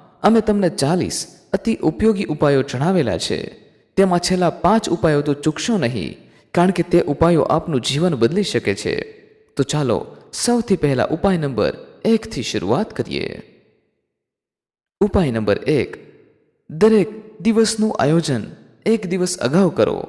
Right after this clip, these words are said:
રાત્રે દસ મિનિટ લઈને આવતીકાલના કામોની યાદી બનાવો. આ નાની આદત તમારો સમય બચાવે છે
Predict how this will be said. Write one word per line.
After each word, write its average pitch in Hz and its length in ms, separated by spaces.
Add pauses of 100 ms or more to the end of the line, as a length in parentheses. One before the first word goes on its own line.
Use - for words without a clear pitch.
(460)
રાત્રે 185 440
દસ 170 320
મિનિટ 139 320
લઈને 143 320 (360)
આવતીકાલના 180 680
કામોની 143 500
યાદી 123 240
બનાવો. 104 560 (480)
આ 135 40
નાની 151 360
આદત 120 360 (340)
તમારો 214 280
સમય 170 320
બચાવે 131 460
છે - 200